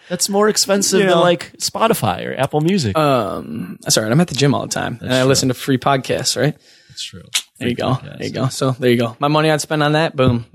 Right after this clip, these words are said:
Speaker 2: RuneScape.
Speaker 1: RuneScape.
Speaker 2: <laughs>
Speaker 1: What in the world?
Speaker 2: But, yeah, dude. Like, uh, you, you have to, you could do, like, I mean, this literally, like, the most unbeatable game. There's so many things that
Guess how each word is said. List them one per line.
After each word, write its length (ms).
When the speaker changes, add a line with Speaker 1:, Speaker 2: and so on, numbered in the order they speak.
Speaker 2:
RuneScape. 760
Speaker 1:
RuneScape. 880
Speaker 2:
<laughs> 1040
Speaker 1:
What 240
in 60
the 80
world? 440
Speaker 2:
But, 40
yeah, 180
dude. 380
Like, 220
uh, 300
you, 180
you 380
have 100
to, 100
you 120
could 100
do, 140
like, 300
I 40
mean, 320
this 300
literally, 560
like, 200
the 60
most 240
unbeatable 600
game. 340
There's 200
so 140
many 180
things 360
that 360